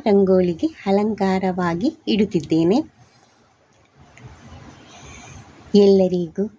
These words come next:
ದೀಪಾವಳಿ ಹಬ್ಬದ ಮೊದಲನೇ ದಿನದ ಶುಭಾಶಯಗಳು. ಈ ದೀಪಾವಳಿಯನ್ನು ಆಚರಿಸುವಾಗ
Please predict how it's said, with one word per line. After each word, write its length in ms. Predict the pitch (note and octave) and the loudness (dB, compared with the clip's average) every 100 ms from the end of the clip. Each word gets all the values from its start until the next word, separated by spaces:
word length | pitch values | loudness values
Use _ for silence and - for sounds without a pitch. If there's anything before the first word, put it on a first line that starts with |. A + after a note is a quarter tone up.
| _ _ - D#3+ | _ _ -16 -4
ದೀಪಾವಳಿ 680 | G3 F#3+ G3+ G3 G3+ A3 | -4 -2 -2 -2 0 0
ಹಬ್ಬದ 460 | G3 F#3 D#3+ E3+ E3+ F#3+ F#3+ _ _ - | 0 -2 -2 -6 -4 -4 -6 _ _ -2
ಮೊದಲನೇ 440 | F#3 F#3 G3+ A3 A3+ | 0 2 2 2 2
ದಿನದ 360 | F#3+ F3+ E3 F3+ F3+ - | 2 0 -2 -4 -6 -10
ಶುಭಾಶಯಗಳು. 1200 | - G3 E3+ F#3+ G3 F#3+ F3+ E3 E3+ D#3+ E3 G3 _ _ _ _ _ _ _ _ - - - - - - | -4 -2 0 0 -2 -2 -2 -2 -4 -4 -6 -8 _ _ _ _ _ _ _ _ -20 -20 -20 -20 -12 2
ಈ 100 | G#3+ | 2
ದೀಪಾವಳಿಯನ್ನು 920 | G3 G3+ A3 G3+ G3 F#3+ F#3+ F#3 F#3 | 4 0 2 2 2 2 2 0 -2
ಆಚರಿಸುವಾಗ 840 | F#3 F3+ F3+ E3+ - E3+ F3 E3 | -4 -2 -4 -4 -8 -6 -6 -6